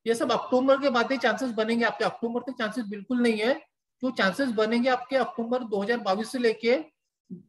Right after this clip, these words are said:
ते-, बाईस, तेईस और चौबीस, ये तीन साल में उनका प्र-, प्रमोशन के, डबल promotion के चांस है।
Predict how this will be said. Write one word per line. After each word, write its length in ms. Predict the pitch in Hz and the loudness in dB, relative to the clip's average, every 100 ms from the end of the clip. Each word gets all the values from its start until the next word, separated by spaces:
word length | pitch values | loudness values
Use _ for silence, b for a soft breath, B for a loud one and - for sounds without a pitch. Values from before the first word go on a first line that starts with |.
| _ _ - | _ _ -4
ते-, 320 | 208 202 185 | 0 0 0
बाईस, 320 | 185 190 233 | 0 0 -2
तेईस 560 | - _ 190 190 262 285 | -8 _ -2 0 2 2
और 160 | 254 - | 2 2
चौबीस, 300 | 208 233 254 | 0 0 -4
ये 60 | |
तीन 260 | 240 233 220 | -4 -6 -2
साल 140 | 254 | -2
में 140 | 254 247 | 0 -2
उनका 160 | 240 | -2
प्र-, 460 | - 220 214 220 202 | -2 -2 -2 -4 -6
प्रमोशन 380 | - 226 226 262 | -4 -2 -2 -4
के, 60 | |
डबल 260 | 233 208 240 | -2 0 0
promotion 420 | 240 226 226 240 | 0 -4 -4 -4
के 60 | 240 | -4
चांस 300 | 214 185 | -4 -4
है। 60 | - | -6